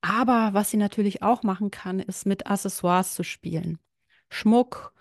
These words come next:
oder wenn sie mal etwas im Sommer, also nicht gestricktes trägt, sondern ein, ein T-Shirt oder so, wo der Aufdruck irgendwie ein bisschen Orange enthält. Oder ein oranges Shirt oder Top, was mal unter einer Strickjacke hervorblitzen kann.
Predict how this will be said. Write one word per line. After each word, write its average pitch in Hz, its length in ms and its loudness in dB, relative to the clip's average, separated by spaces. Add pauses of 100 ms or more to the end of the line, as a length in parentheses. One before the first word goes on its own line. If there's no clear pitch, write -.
(320)
oder 208 420 6
wenn 180 160 4
sie 180 120 0
mal 165 320 2
etwas - 600 -6
im 170 260 2
Sommer, 170 540 4
also 151 240 0
nicht 190 240 2
gestricktes - 640 -2
trägt, 190 360 0
sondern 175 280 0
ein, 165 320 0
ein 175 180 0
T-Shirt 226 440 -2
oder 190 160 0
so, 175 220 -4
wo 190 40 -8
der 185 200 0
Aufdruck 214 540 0
irgendwie 190 440 -4
ein 185 80 0
bisschen - 260 -8
Orange 175 420 -2
enthält. 170 480 2 (920)
Oder 226 420 6
ein 175 360 2 (160)
oranges 175 520 -4
Shirt 196 360 2
oder 175 220 -4
Top, - 260 -2
was 185 180 -2
mal 180 120 2
unter 180 280 -2
einer 170 200 -2
Strickjacke - 520 -8
hervorblitzen 196 760 -2
kann. 185 300 -2